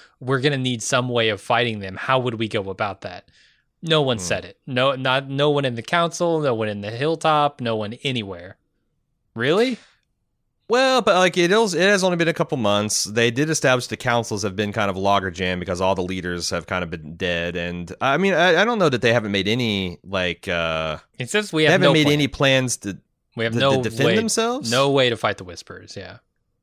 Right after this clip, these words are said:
Speaker 2: Hmm. Well, I don't know. Uh, it's, uh,
Speaker 1: Well, he says, he says
Speaker 2: Yeah.
Speaker 1: we don't know how to fight 'em, which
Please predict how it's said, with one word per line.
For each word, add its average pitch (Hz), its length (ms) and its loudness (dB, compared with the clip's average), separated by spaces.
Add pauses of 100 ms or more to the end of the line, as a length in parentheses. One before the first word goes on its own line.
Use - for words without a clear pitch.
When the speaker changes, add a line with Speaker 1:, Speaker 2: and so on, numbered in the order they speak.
(120)
Speaker 2:
Hmm. 90 260 -6 (340)
Well, 101 240 -4 (120)
I 107 120 -2
don't 95 140 -4
know. 73 200 -8 (180)
Uh, 82 440 -4 (720)
it's, - 380 -8
uh, 82 460 -4 (180)
Speaker 1:
Well, 170 160 2
he 160 80 2
says, 170 200 0 (100)
he 185 140 -2
says 208 180 0
Speaker 2:
Yeah. - 40 0
Speaker 1:
we 180 80 4
don't 170 140 2
know 139 60 2
how 131 80 0
to 107 60 -4
fight 92 220 -4
'em, 90 140 -18 (320)
which - 440 -6